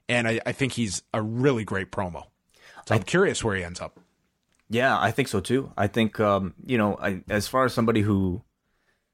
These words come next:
Speaker 2: um, I don't, I don't, I rarely hear the name Eli Drake,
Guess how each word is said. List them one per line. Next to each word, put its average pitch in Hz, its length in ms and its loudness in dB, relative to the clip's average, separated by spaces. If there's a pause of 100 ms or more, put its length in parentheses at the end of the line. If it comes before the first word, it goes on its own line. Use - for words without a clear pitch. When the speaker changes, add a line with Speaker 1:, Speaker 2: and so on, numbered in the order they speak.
(360)
Speaker 2:
um, 104 520 2 (520)
I 196 100 2
don't, 214 280 0
I 156 120 2
don't, 175 240 0
I 139 140 4
rarely 139 360 2
hear 123 160 2
the 107 120 0
name 98 220 0
Eli 104 300 2
Drake, 98 320 0